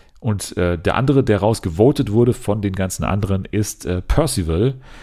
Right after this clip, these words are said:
der, ähm, ja, glaub ich, auch jetzt nicht so überrascht oder überhaupt enttäuscht davon war. Er hatte auch am Ende gemeint,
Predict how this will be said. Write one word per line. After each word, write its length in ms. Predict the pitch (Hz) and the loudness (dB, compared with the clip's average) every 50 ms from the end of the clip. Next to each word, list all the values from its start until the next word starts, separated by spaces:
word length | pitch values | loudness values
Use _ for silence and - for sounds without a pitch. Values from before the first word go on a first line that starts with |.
| - - - | -20 -16 -12
der, 580 | - 85 - 101 95 101 107 107 107 107 95 - | -12 -2 0 2 2 4 4 4 4 2 2 0
ähm, 560 | - 92 95 92 95 95 95 98 92 50 50 - - - - - - - - | 0 -2 0 0 -2 -4 -6 -6 -8 -8 -10 -12 -12 -12 -12 -12 -12 -8 -6
ja, 200 | 82 78 80 82 | -4 -4 -4 -4
glaub 200 | 82 87 80 85 | -4 -4 -4 -4
ich, 100 | - - | -4 -4
auch 80 | 90 | -4
jetzt 140 | 92 - - | -4 -4 -4
nicht 140 | 95 87 - | -4 -4 0
so 600 | - 98 104 107 110 107 107 107 107 107 104 92 - - - - - - - - - - - | 2 4 6 8 8 8 8 6 6 6 4 2 0 -6 -12 -18 -20 -20 -20 -20 -20 -20 -16
überrascht 540 | - 107 90 82 78 98 110 - - - - | 0 0 2 2 4 4 2 2 0 -4 -4
oder 460 | - - - 82 80 80 80 80 82 - - - - | -2 0 2 2 2 2 2 0 -2 -4 -8 -12 -10
überhaupt 340 | - 82 80 78 82 - - | -6 -4 -2 0 -2 -2 -2
enttäuscht 440 | - 82 - 104 113 123 110 - - | -6 -2 0 2 2 2 2 0 -2
davon 300 | 85 - 101 92 87 85 | 0 0 0 0 0 0
war. 320 | 85 82 87 90 90 - | 0 0 0 -2 -2 -4
Er 80 | - 82 | -6 -8
hatte 220 | 82 - - - | -6 -6 -6 -6
auch 100 | - 80 | -6 -6
am 80 | 78 - | -6 -6
Ende 200 | 82 85 87 82 | -4 -4 -4 -6
gemeint, 440 | 82 80 78 78 82 90 85 - | -6 -6 -4 -4 -4 -4 -6 -8